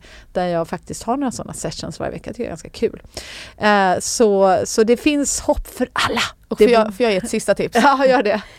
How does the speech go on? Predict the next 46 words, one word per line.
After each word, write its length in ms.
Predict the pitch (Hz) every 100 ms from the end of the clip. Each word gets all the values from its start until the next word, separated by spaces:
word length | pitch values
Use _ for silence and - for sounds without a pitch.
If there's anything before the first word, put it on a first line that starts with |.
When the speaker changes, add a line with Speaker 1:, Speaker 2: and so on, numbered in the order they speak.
| _
Speaker 2:
Nej, 120 | 240
men 160 | 254 247 -
jag 160 | 269 262
har 100 | 269
ju 280 | 254 226 214
börjat 400 | 208 254 180 -
föreläsa 400 | 190 160 165 185
och 60 |
jag 40 | 208
har 180 | - 269
alltid 220 | 214 277
tyckt 140 | 285
det 60 | 196
varit 100 | 190
ganska 240 | 226 202
kul 200 | - 180
att 60 | 180
stå 140 | 185
på 100 | 180
scen. 260 | 185 247 190 214
Men 160 | 233
speciellt 440 | 226 226 254 247 240
när 60 |
jag 60 | 226
var 60 | 220
yngre 260 | 240 190
så 120 | -
kändes 340 | 202 247 190 170
det 60 |
lite 240 | 196 190 175
läskigt 360 | 185 - 180
att 60 | 180
prata 200 | - 180
Speaker 1:
Mm. 120 | 226
Speaker 2:
för 60 | 226
typ 160 | - -
hela 180 | -
klassen. 380 | - 175 - 196 - - - - -
Men 140 | 233
vad 120 | 254 262
man 100 | 254
ska 120 | 240
komma 220 | 240 233
ihåg 280 | 226 240 220
är 100 | 196
att 120 | -